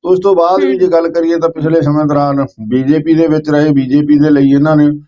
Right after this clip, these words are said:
Speaker 1: ਬਹੁਤ ਕੰਮ ਕੀਤਾ। ਬੀਜੇਪੀ ਨੇ
Speaker 2: ਹੂੰ।
Speaker 1: ਨਵਜੋਤ ਸਿੰਘ ਸਿੱਧੂ ਨੂੰ ਉਸ ਸਮੇਂ ਡਾਕਟਰ ਮਨਮੋਹਨ ਸਿੰਘ ਦੇ ਖਿਲਾਫ ਵਰਤਿਆ।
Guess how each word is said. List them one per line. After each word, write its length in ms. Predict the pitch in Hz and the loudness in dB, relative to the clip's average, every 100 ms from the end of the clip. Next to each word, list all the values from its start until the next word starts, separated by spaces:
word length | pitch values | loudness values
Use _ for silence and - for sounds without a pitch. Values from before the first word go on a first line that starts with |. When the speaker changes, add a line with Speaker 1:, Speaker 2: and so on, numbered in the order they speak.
| _ _ | _ _
Speaker 1:
ਬਹੁਤ 260 | 165 175 175 | -4 -4 -2
ਕੰਮ 220 | 151 143 | -2 -2
ਕੀਤਾ। 420 | 117 110 104 95 - _ _ _ 131 | -4 -8 -6 -6 -8 _ _ _ 0
ਬੀਜੇਪੀ 420 | 143 165 160 165 | 2 2 0 -2
ਨੇ 140 | 165 | 2
Speaker 2:
ਹੂੰ। 80 | 165 | 2
Speaker 1:
ਨਵਜੋਤ 640 | 135 123 135 127 139 156 | 0 -2 -4 0 0 0
ਸਿੰਘ 160 | 156 160 | -2 -2
ਸਿੱਧੂ 340 | 147 147 175 | -2 -4 -4
ਨੂੰ 400 | 165 143 151 147 143 | -2 0 -2 -4 -4
ਉਸ 220 | 147 147 | -4 -2
ਸਮੇਂ 340 | 147 151 147 151 - _ _ _ _ 120 | -2 0 0 -2 -6 _ _ _ _ -4
ਡਾਕਟਰ 240 | 139 151 | -4 -2
ਮਨਮੋਹਨ 400 | 160 156 165 190 | -4 -2 0 0
ਸਿੰਘ 160 | 165 180 | 0 -2
ਦੇ 120 | 185 | -2
ਖਿਲਾਫ 300 | 156 151 143 | -2 -2 -2
ਵਰਤਿਆ। 380 | 117 - 104 | -4 -6 -10